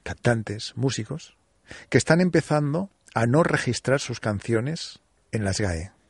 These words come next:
sino que las están empezando a registrar en el registro de marcas y patentes. Y a la postre, creo, si no me equivoco, que prácticamente es lo mismo. La defensa es la misma, puesto que en el momento en que tú algo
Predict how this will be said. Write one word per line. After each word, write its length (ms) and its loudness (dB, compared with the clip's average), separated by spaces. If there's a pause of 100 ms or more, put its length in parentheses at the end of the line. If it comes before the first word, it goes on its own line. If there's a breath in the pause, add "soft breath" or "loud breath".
sino 360 4
que 80 0
las 200 0
están 240 -2
empezando 460 -2
a 60 0
registrar 600 -2 (180)
en 240 -2 (320 soft breath)
el 140 4
registro 480 0
de 100 -2
marcas 500 0
y 120 -2
patentes. 760 -6 (460 soft breath)
Y 220 4
a 60 8
la 100 6
postre, 500 2 (140)
creo, 420 4
si 180 -6
no 100 -2
me 80 0
equivoco, 520 0
que 140 -6
prácticamente 800 -2 (600)
es 180 0
lo 80 -2
mismo. 400 -6 (720)
La 160 6
defensa 520 -2
es 140 0
la 80 -4
misma, 400 -6 (180)
puesto 280 0
que 60 -2
en 60 0
el 80 -2
momento 360 -2
en 60 -2
que 60 -2
tú 280 -4 (260)
algo 380 2